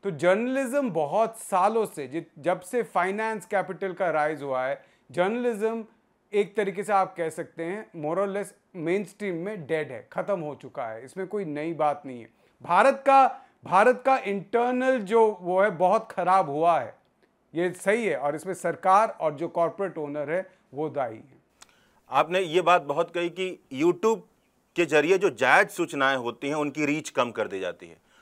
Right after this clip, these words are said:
Speaker 2: बहुत सारे लोग कहते हैं कि अभिव्यक्ति की स्वतंत्रता के लिए प्लेटफॉर्म बहुत ज़्यादा बढ़े हैं, यानी कि सोशल मीडिया का दौर आ गया है, इंटरनेट का दौर आ गया है, यहाँ पर आप कुछ भी प्रकाशित कर सकते हैं। लेकिन जिस तरह से आप बता रहे हैं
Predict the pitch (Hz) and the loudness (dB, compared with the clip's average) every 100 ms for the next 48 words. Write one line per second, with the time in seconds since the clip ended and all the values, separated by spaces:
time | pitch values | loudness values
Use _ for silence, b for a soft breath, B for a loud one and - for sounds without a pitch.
0 | _ - 131 233 233 226 214 208 214 202 | _ 0 4 6 6 4 6 2 4 4
1 | 165 147 143 143 165 180 147 143 156 - | 4 2 -2 -2 0 0 2 2 0 -2
2 | 208 185 175 160 151 151 160 180 180 170 | -6 -4 -2 -2 -2 -2 2 2 2 -4
3 | 165 147 143 - 170 170 135 143 123 120 | -2 0 0 2 0 2 2 4 4 6
4 | 120 101 98 85 80 _ _ _ _ 110 | 4 2 -6 -10 -18 _ _ _ _ -4
5 | 139 147 147 139 147 135 135 147 139 131 | -2 -2 -2 0 0 0 4 4 4 6
6 | 131 127 120 120 120 123 120 120 131 131 | 8 6 6 2 2 2 0 0 -2 0
7 | 127 120 117 113 113 110 104 101 b b | 2 4 4 4 2 -2 -4 -8 b b
8 | b 196 180 208 208 208 - 180 170 220 | b 6 8 8 6 6 2 -6 -4 -6
9 | 185 180 170 160 156 147 123 123 - 147 | -2 2 2 2 -2 -2 0 -4 -4 -4
10 | 156 160 143 160 156 156 123 113 139 156 | -4 -6 -2 -2 2 2 4 4 8 8
11 | 120 90 - - | 6 -4 -14 -20